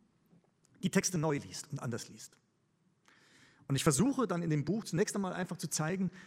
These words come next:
wie haben denn meist Christen tausend Jahre lang die Geschichte der Anfänge des Christentums gesehen. Und mein erster,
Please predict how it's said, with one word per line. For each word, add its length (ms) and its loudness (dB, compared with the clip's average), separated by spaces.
wie 300 4
haben 280 0
denn 300 0
meist 300 -2
Christen 440 -2
tausend 340 2
Jahre 260 0
lang 300 -2
die 80 -2
Geschichte 500 -2
der 140 -4
Anfänge 360 0
des 160 -6
Christentums 600 -6
gesehen. 320 -6
Und 140 0
mein 100 -4
erster, 400 2